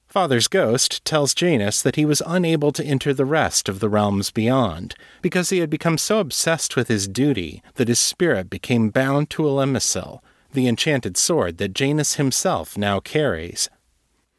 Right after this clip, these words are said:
The ghost shows Janus the chain that binds him to the weapon, and tells Janus that he is forging a chain just like it now.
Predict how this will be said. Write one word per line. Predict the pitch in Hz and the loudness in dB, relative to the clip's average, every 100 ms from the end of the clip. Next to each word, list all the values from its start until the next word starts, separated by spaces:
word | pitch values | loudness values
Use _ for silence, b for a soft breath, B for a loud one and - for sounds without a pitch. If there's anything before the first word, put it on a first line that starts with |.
| _ - | _ -2
The | |
ghost | 147 196 117 - - | 2 2 2 0 -2
shows | - 143 117 | 0 0 0
Janus | - 160 120 95 - | 0 2 2 0 0
the | 139 | 0
chain | - - 165 92 82 | 0 0 0 -2 -4
that | 95 95 | -6 -2
binds | 151 151 113 - | 2 4 2 0
him | 95 85 | -4 -4
to | 107 | -4
the | 107 | -2
weapon, | 139 139 87 71 - _ _ - | 0 -2 -4 -6 -12 _ _ -2
and | 123 | 0
tells | 151 131 104 | 2 0 0
Janus | 156 143 87 90 - | 0 0 0 0 0
that | 135 | -2
he | - 220 117 90 | 0 -2 0 -2
is | - | -2
forging | - 101 95 98 95 | 0 2 0 0 -2
a | 92 | -2
chain | - 101 101 101 | 0 0 2 0
just | 135 - 147 | -2 -2 -2
like | 160 147 120 | -2 -2 -4
it | 98 | -6
now. | 104 127 123 85 - | -2 0 0 -2 -10